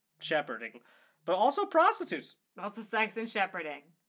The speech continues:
Speaker 1: Prostitution.
Speaker 2: Animal hu-, animal husbandry, w-, look it up. Sheep prostitution, <laughs> look it up.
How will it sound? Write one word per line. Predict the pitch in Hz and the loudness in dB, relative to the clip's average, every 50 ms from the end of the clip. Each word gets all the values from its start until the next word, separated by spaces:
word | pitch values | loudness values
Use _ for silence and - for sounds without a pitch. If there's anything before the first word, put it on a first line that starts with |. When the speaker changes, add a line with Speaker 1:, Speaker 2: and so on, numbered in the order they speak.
| _ _ _ _ _ | _ _ _ _ _
Speaker 1:
Prostitution. | - 208 214 214 - 349 247 208 - 269 311 330 269 - 185 | 4 6 6 6 6 6 4 6 6 6 6 6 4 4 2
Speaker 2:
Animal | 160 143 131 | 0 0 -4
hu-, | - - 247 | -4 -2 0
animal | 285 294 302 277 262 254 | 0 0 2 2 2 4
husbandry, | 226 262 254 214 214 220 208 - - 214 196 | 6 6 6 4 2 -6 -4 -2 -2 -2 -2
w-, | 190 220 220 - | -2 -4 -4 -2
look | 254 240 240 | -2 -2 -2
it | 233 208 202 | -2 0 0
up. | 196 165 147 - _ _ _ | 0 0 0 -4 _ _ _
Sheep | - - - 403 415 349 339 - | -10 -4 0 2 2 2 2 2
prostitution, | 277 247 226 226 226 - 226 214 - 262 247 240 233 - 233 226 220 180 | 4 4 6 4 2 0 -4 -4 -2 0 0 0 0 0 -2 -2 -2 -2
<laughs> | 226 220 | 2 4
look | 302 294 - | 4 6 6
it | 285 - - | 6 4 6
up. | 226 208 226 226 - - _ | 4 2 2 0 -4 -12 _